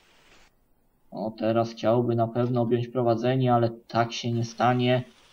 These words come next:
Będzie siódme miejsce. Myślę, też dobry występ Korniłowa. Razem Peterem Prelcem. Peter Prelc dzisiaj sporo punktów zdobędzie.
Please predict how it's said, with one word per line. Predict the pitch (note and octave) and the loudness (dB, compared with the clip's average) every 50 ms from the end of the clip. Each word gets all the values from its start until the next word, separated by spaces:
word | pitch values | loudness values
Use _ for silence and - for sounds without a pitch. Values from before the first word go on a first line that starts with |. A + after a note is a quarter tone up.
| _ | _
Będzie | - A#2 B2 C3 B2+ C3 | -2 0 0 2 2 0
siódme | B2 - D3 D3+ C#3+ D3+ D3+ C#3 | 0 2 2 2 4 4 0 2
miejsce. | C#3 C#3 C#3 B2+ C3 - - - - A#2+ | 2 0 0 -2 -4 -6 -12 -6 -4 -4
Myślę, | A#2+ C3 G3 G3 - - - | -2 -2 -2 -2 -2 -4 -4
też | - - C3 C3 | 0 0 0 2
dobry | B2+ C3 A#2+ A2+ A#2+ A2 | 2 2 2 2 0 2
występ | A#2 A2+ A2+ A2+ - - A2 A2 A2 - | 2 0 -2 -2 -2 -2 -2 -2 -2 -4
Korniłowa. | - A2+ A2 A2 G#2+ A2 G#2+ G#2+ G#2+ G#2 G2+ G2+ A2 B2 - - _ _ _ _ _ _ _ _ _ _ _ _ _ _ _ _ _ _ _ _ _ _ _ _ _ _ - - _ _ _ | -4 -4 -4 -2 -2 -2 -2 -2 -2 0 0 0 0 -2 -6 -14 _ _ _ _ _ _ _ _ _ _ _ _ _ _ _ _ _ _ _ _ _ _ _ _ _ _ -20 -20 _ _ _
Razem | - G2+ G#2 A2 A2+ C3 C3 | -4 0 0 2 2 2 2
Peterem | B2+ D3 - D3+ C#3+ D3+ C3+ | 2 2 4 4 4 4 4
Prelcem. | C#3 C#3+ E3 F3 - D3 B2 A2 | 6 6 6 6 4 2 0 2
Peter | A2+ C3 C3 - E3+ D3 - | 2 0 2 2 2 0 2
Prelc | - - D#3 F#3 - - - | 2 2 2 2 0 -2 -6
dzisiaj | G3+ - - G3 G3 | -8 -6 -4 -4 -4
sporo | - - - - - - | -6 -2 -2 -2 -2 0
punktów | - F#3 A3+ A3+ - F3 | 0 -2 0 2 0 2
zdobędzie. | C#3+ D3 B2+ B2+ B2 A2+ G2 - - | 2 2 2 2 0 0 -2 -4 -8